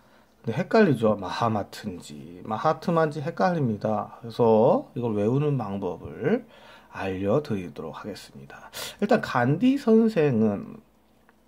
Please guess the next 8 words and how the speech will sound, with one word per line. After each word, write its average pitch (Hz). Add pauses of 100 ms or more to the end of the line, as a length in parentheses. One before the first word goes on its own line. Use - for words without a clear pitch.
(1080)
언제 131
태어났죠? 147 (180)
천구백, - (440)
어, 104
제 -
기억이 120
맞다면 107
육십, 120